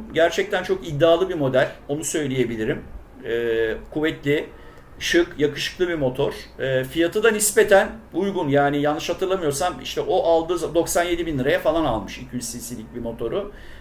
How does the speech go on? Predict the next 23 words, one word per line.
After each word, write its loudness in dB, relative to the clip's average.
Hani, 2
e, 0
yüz -2
yirmi -4
beşlik -6
pi-, -8
e, 2
P 2
C -2
X'lerin -4
ikinci -4
elde 0
yüz -4
bin -4
lira, 4
yüz 0
on 2
bin 0
lira 2
falan 0
satıldığını, 0
e, 2
düşünürsek 0